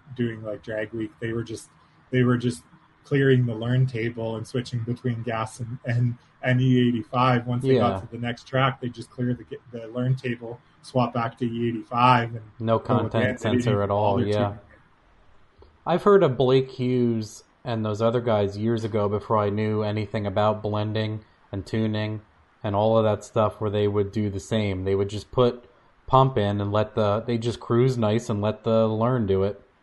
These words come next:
Speaker 1: Yeah. I love the Holley Lane stuff. Like,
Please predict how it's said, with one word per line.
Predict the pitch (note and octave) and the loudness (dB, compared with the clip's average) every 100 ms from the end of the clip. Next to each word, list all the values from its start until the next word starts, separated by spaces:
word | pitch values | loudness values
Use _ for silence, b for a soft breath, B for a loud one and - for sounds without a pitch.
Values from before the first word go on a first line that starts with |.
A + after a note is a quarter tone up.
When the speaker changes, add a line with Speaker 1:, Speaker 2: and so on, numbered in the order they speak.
| _ _ _ _ _ _ _ _ | _ _ _ _ _ _ _ _
Speaker 1:
Yeah. | C3+ A#2 - _ _ _ _ _ _ _ _ _ _ _ _ _ _ _ _ _ _ _ _ _ _ _ | 0 0 -2 _ _ _ _ _ _ _ _ _ _ _ _ _ _ _ _ _ _ _ _ _ _ _
I | C3+ | 0
love | A#2 A2+ | 0 -2
the | A2+ | -8
Holley | G2+ G#2+ G#2 G#2 | -6 -8 -8 -12
Lane | G#2+ A2 | -12 -14
stuff. | - - A2+ G#2+ - | -18 -10 -8 -8 -12
Like, | A2 | -14